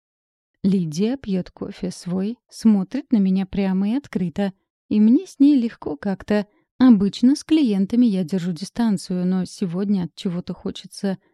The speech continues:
вот простых таких посиделок, почти дружеских.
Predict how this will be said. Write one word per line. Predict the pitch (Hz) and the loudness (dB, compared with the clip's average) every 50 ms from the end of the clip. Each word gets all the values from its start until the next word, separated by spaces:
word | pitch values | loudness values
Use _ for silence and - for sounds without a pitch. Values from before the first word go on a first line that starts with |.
| _ _ _ | _ _ _
вот | 294 277 294 381 415 - _ _ | -2 -2 -2 -2 -4 -8 _ _
простых | - 233 226 - - - - - - | -6 -6 -6 -6 -10 -16 -16 -16 -10
таких | _ - 180 - - 214 - - | _ -8 -8 -6 -6 -8 -8 -8
посиделок, | _ - - - 202 175 156 175 196 202 196 190 190 - - _ _ _ | _ -14 -8 -6 -6 -4 -2 -2 -2 -2 -2 -4 -6 -8 -12 _ _ _
почти | - - - _ - 196 | -16 -16 -16 _ -10 -10
дружеских. | 160 165 190 180 170 180 - - - 190 180 - - | -8 -6 -6 -6 -6 -6 -8 -8 -8 -8 -8 -8 -12